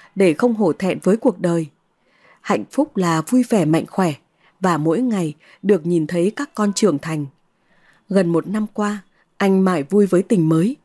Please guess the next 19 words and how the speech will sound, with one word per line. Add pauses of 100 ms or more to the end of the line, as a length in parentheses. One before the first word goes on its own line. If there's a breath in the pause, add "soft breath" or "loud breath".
(280 soft breath)
không
hề
để
ý
tới
con
cái. (640 soft breath)
Thỏa
thuận
khi
ra
tòa (300 soft breath)
là
cùng
nuôi
con
Hà
ăn
học,